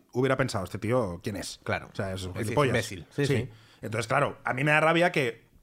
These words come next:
Speaker 1: e-, esa poca, em, o sea, esa poca realidad, ¿no? De, de, de si yo te conozco mucho y,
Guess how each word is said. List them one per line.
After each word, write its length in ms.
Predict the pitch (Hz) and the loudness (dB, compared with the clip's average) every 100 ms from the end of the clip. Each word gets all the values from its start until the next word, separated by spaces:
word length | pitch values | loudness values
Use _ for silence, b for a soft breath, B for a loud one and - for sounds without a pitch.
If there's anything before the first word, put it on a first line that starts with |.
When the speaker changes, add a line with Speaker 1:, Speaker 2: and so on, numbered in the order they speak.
| _ _ _ - | _ _ _ -10
Speaker 1:
e-, 140 | 143 - | -6 -2
esa 260 | 143 160 | 0 2
poca, 480 | 165 160 170 175 170 | 2 4 6 6 4
em, 540 | 135 127 123 117 110 107 | 2 2 2 2 0 -4
o 600 | - - - - - - | -6 -16 -18 -20 -20 -2
sea, 120 | 131 | 0
esa 320 | 123 127 139 | 0 0 0
poca 160 | 160 170 | 2 2
realidad, 420 | 151 131 120 180 | 4 2 4 4
¿no? 140 | 151 196 | 4 4
De, 200 | 147 110 | 2 2
de, 360 | 113 113 113 | 2 2 0
de 220 | 104 113 | 0 -2
si 260 | 107 - 123 | -2 -2 0
yo 140 | 135 | 2
te 100 | 156 | 2
conozco 420 | 156 156 156 - 156 | 2 2 2 2 4
mucho 540 | 190 196 123 90 - 156 | 4 4 0 -2 -8 -2
y, 180 | 143 | 2